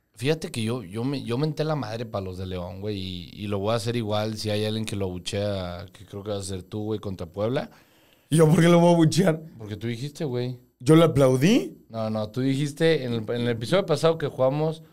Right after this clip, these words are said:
Speaker 1: contra Tigres,
Speaker 2: Ujú.
Speaker 1: que dijimos, "Si Ju-, José Juan debuta, ¿crees que lo abucheen?"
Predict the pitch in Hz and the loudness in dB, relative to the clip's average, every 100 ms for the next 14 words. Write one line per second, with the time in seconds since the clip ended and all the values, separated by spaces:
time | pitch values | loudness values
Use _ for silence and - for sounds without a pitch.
0 | _ _ - 120 110 107 170 214 254 - | _ _ -10 -6 -6 -2 -2 -2 -4 -6
1 | 123 131 208 240 120 131 131 117 120 120 | -6 -2 -2 -2 -2 0 -2 -2 -4 -4
2 | 117 117 117 - - 117 113 117 127 147 | -4 -4 -6 -10 -16 -12 -6 -4 0 2
3 | 156 143 156 170 165 139 - 139 113 110 | 2 2 0 0 -2 -4 -6 -4 -4 -2
4 | 135 202 | -2 -2